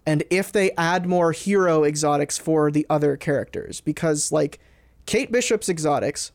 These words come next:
are fantastic. Um, she has the, like, the Tachyon, uh, exotics and all of those too, which aren't great in my opinion, but her hero exotics that actually change the way that she plays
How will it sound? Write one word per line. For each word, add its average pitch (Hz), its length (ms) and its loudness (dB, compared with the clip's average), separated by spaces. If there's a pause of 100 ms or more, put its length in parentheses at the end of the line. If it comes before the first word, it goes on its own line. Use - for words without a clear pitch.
are 160 120 2
fantastic. - 920 -6 (520)
Um, 127 420 -2 (240)
she 208 320 -2
has 190 320 0
the, 175 300 0
like, 151 220 0
the 156 80 -2
Tachyon, 147 760 -2 (220)
uh, 135 160 0
exotics 139 540 0
and 151 80 0
all 135 120 0
of 131 80 -4
those 135 260 -2
too, 113 440 -2 (320)
which 143 180 -2
aren't 127 240 -2
great 98 300 -4 (140)
in 143 120 -2
my 123 120 -2
opinion, 110 420 -8 (160)
but 156 300 2 (440)
her 175 80 0
hero 233 340 2
exotics 151 460 0
that 156 160 2
actually 165 240 0
change 165 300 -2
the 160 80 0
way 147 120 2
that 139 100 0
she 151 100 -6
plays 117 480 -2